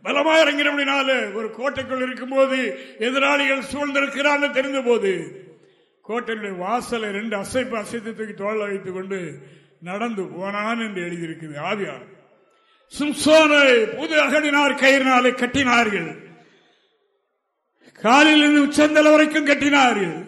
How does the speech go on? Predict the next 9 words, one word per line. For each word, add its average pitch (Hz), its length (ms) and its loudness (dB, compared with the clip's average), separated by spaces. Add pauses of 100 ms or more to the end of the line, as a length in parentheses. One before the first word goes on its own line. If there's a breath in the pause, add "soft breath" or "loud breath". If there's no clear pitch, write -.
கட்டி 220 240 -4 (100)
உருட்டி 262 340 -2
போட்டிருக்கிறது. 190 600 -2 (580)
எதிராளி 226 400 -2
வருகிறான், 247 520 2 (2000)
கையை 311 220 4 (120)
காலை 302 200 2 (100)
அசைத்தார், 202 580 -6 (520)
நெருப்பு 240 300 -6